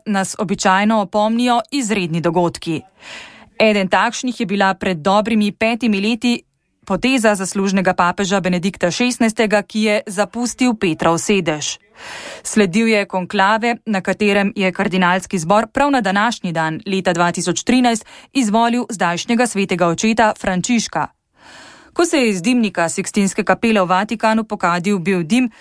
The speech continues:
smo nestrpno čakali, kdo bo vstopil na balkon bazilike svetega Petra ter nagovoril vernike in ljudi dobre volje. V spominu sta gotovo ostala njegova preprosta drža,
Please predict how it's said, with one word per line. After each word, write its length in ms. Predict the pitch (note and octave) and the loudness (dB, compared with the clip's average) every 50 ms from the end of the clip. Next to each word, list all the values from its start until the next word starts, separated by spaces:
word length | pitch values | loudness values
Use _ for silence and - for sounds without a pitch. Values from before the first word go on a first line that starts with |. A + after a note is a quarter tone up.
| - - - | -20 -16 -12
smo 220 | - - A#3+ A#3 | -6 -2 0 2
nestrpno 460 | A3 A3 G#3+ - C4+ C4+ - A3 G3+ | 2 2 0 0 0 0 0 -2 -4
čakali, 560 | F#3 - F3+ F3+ - G3 G3+ G#3+ A3 G#3+ G#3 - | -4 -4 -2 0 2 2 2 2 2 0 -2 -4
kdo 320 | G#3+ G3+ G3 F#3 A#3 B3+ C4 | -4 -6 -4 0 0 2 2
bo 180 | F#3+ F#3 F#3 F3+ | 2 0 0 -2
vstopil 500 | - - - A3+ A3 - G#3 G#3+ G#3 G3+ - | -2 -2 -2 -2 0 0 2 2 2 0 0
na 140 | A3+ G3 F#3 | 0 0 0
balkon 480 | E3 F3+ F3 F3 - A3+ A3 A3+ A3+ A3 - | 0 0 0 0 0 2 2 2 0 -2 -4
bazilike 520 | G#3 F#3+ G3+ F3+ F#3 A#3 A3 G#3 F#3+ F#3+ | -4 -4 -2 -2 0 0 0 0 0 -2
svetega 400 | F3 - F#3 F3+ - F#3+ E3+ E3+ | -2 -2 -2 -2 0 0 0 0
Petra 360 | - - A#3+ A#3+ A3 A#3+ G#3 F#3 - - - - - - _ | 2 2 0 2 4 2 2 2 0 -6 -20 -20 -20 -4 _
ter 160 | - C4+ C#4 | 0 2 2
nagovoril 580 | A#3+ A#3 G3 G3 F#3 E3+ A#3 A#3+ A#3+ A3 G3+ F#3 | 2 0 0 -2 -2 0 0 0 0 0 0 0
vernike 560 | D#3 A3 A#3 A#3 A3 A3 A3+ G#3+ - A3 G#3+ - | 0 0 0 2 2 0 0 0 0 0 0 0
in 200 | - B3 B3+ A#3+ | 0 0 0 0
ljudi 240 | A#3+ C4+ B3+ G#3 B3 | 0 0 0 0 0
dobre 300 | G3+ G3+ F#3+ F#3+ G#3+ A3+ | 2 2 2 2 0 0
volje. 400 | G#3+ A#3+ A#3 F3+ D3 D3 C#3 - - _ _ _ _ _ _ _ _ - - - - _ _ _ _ - | 0 0 -2 -2 -4 -6 -10 -12 -14 _ _ _ _ _ _ _ _ -20 -20 -20 -20 _ _ _ _ -2
V 140 | G#3+ G3+ G3 | -2 -2 -2
spominu 500 | - - - G3+ G#3 A#3 B3 A#3+ A#3+ A3 | -2 -2 0 2 2 4 2 2 2 0
sta 160 | - - G3+ | -2 -2 -4
gotovo 440 | F3+ F#3+ F#3 G#3 G3+ G#3+ A3 G#3+ A3 | -4 -2 2 2 2 4 4 2 0
ostala 500 | G#3 - - G#3+ G3+ G#3 G#3+ A3 G#3+ G#3+ - | -2 -2 0 0 0 2 2 0 0 -2 -2
njegova 480 | A3+ A3 G#3 F#3+ G3 G3 G3 G#3 A3 A3 | -4 -2 -2 0 0 0 2 2 0 0
preprosta 560 | A3 - A3+ - - F3 E3 D#3+ - - F3 | -2 -4 -6 -4 -2 -2 -4 -4 -4 -4 -2
drža, 400 | E3 F3+ A3 A3 A3 G3+ A3 G3+ | 0 2 2 2 2 2 0 0